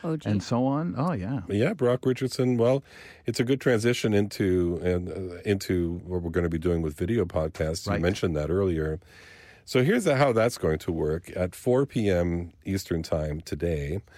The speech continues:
Speaker 3: uh, Brock and his crew are going to sit down and with, uh, Mark Aflalo on the other end virtually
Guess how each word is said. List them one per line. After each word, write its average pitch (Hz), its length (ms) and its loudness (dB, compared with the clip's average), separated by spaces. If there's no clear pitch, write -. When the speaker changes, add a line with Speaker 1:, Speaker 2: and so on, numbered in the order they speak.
Speaker 3:
uh, 82 220 2
Brock 87 400 2
and 80 120 2
his 80 200 -2
crew 78 400 -2
are 73 100 -2
going 78 220 -2
to 82 120 -6
sit - 240 -6
down 80 480 -2
and 78 300 -2
with, 80 300 -8
uh, 76 100 0
Mark 76 260 -2
Aflalo 87 540 2
on 78 80 0
the 78 140 -4
other 82 220 -2
end 80 260 0
virtually 80 580 -4